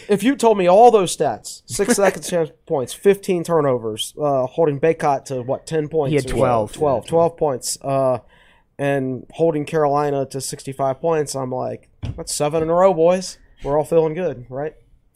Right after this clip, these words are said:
Speaker 2: A-, and usually I don't like looking at plus minus on the stat sheet, but one stood out to me. Nahiem Alleyne was a minus seventeen in that game,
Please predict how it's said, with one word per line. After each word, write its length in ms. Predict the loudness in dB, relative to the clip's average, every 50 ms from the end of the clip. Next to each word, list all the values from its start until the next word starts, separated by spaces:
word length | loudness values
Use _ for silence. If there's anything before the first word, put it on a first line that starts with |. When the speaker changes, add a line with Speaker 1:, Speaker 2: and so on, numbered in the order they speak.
| -20 -16 _ -4
Speaker 2:
A-, 60 | -2 -2 0 0
and 240 | -2 -2 -2 -6 -8 _ _
usually 480 | -4 -2 0 0 2 4 6 8 8
I 80 | 8 8
don't 220 | 6 6 4 4 4
like 180 | 4 4 4
looking 280 | 2 0 0 0 -2 -4
at 80 | -4 -2
plus 260 | 0 0 0 0 0
minus 400 | -2 -2 -2 -2 -2 -4 -4 -4
on 120 | -4 -4
the 60 | -6
stat 300 | -6 -4 -2 -2 -2 -4
sheet, 320 | -6 -6 -4 -4 -4 -4 -2
but 240 | -4 -4 -4 -6 -8
one 300 | -6 -4 -4 -2 -2 -4
stood 260 | -4 -2 0 0 2
out 200 | 2 0 0 -2
to 100 | -6 -6
me. 340 | -6 -4 -4 -6 -6 -8 -10
Nahiem 340 | -10 -10 -8 -6 -6 -4 -4
Alleyne 280 | -4 -2 -2 -4 -4
was 100 | -4 -6
a 60 | -6 -6
minus 460 | -6 -6 -6 -6 -4 -4 -4 -4 -6
seventeen 680 | -6 -6 -6 -6 -6 -6 -10 -12 -12 -12 -10 -10 -10
in 120 | -12 -12
that 200 | -14 -16 -20 _
game, 400 | -16 -16 -14 -14 -14 -16 -18 -20